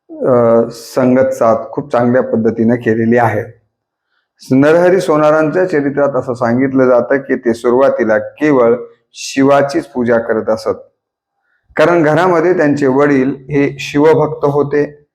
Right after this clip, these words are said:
अ, ते महादेवाची पूजा करताना हे लहान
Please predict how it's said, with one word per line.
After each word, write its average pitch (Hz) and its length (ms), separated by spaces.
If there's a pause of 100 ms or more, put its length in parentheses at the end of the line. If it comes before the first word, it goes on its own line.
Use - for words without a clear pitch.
(480)
अ, 123 440
ते 135 520
महादेवाची 123 920
पूजा 127 260
करताना 120 520
हे 117 300
लहान 120 340